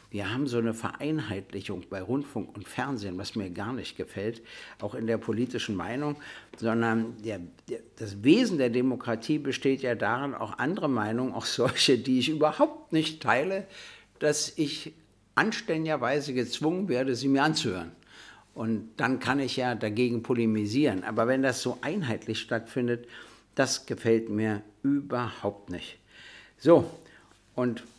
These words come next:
mm, dann sage ich noch was. Es gibt zwei Sätze, die mir nicht gefallen im Zusammenhang mit dem Krieg. Der eine Satz lautet,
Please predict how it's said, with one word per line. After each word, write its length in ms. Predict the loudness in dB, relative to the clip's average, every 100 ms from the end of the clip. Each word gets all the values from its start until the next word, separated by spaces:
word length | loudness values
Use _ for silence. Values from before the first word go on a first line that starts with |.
| _ -6
mm, 520 | -2 2 0 -2 -8 -14 _ _ -18
dann 380 | -2 2 4
sage 300 | 6 4 4
ich 100 | 2
noch 220 | 2 2 0
was. 240 | 0 -2
Es 260 | -6 -6 -4
gibt 360 | -4 -4 -18
zwei 460 | -10 -6 0 2 2
Sätze, 360 | 2 0 0 -2
die 120 | 0
mir 160 | 2
nicht 220 | 2 0 -4
gefallen 560 | -2 0 -2 -6 -10 -16 _
im 220 | -4 -4 -2
Zusammenhang 560 | 0 2 2 -2 -4
mit 160 | -8 -6
dem 180 | -8 -4
Krieg. 380 | -6 -6 -12 _ _ _ -20 _ _ _ _ _ _ _ _ -4
Der 140 | 0
eine 240 | 0 0
Satz 340 | 0 -2 -2 0
lautet, 580 | 2 2 0 -4 -6